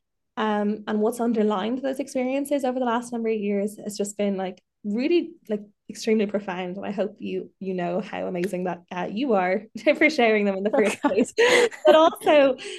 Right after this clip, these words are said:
Speaker 1: how amazing I think this conversation is gonna be for a lot of people. Um, but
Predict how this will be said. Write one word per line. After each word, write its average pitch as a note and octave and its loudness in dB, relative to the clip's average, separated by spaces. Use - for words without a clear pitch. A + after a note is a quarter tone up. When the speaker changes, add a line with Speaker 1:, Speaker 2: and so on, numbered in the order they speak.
Speaker 1:
how A#3 4
amazing A#3 0
I G3 0
think G#3+ -4
this G3+ -8
conversation G3+ 0
is G3+ -10
gonna F#3+ -2
be G3 -6
for G3 -6
a F3+ -2
lot F#3 -2
of G3 -4
people. F3+ -6
Um, F3+ -6
but A3+ 0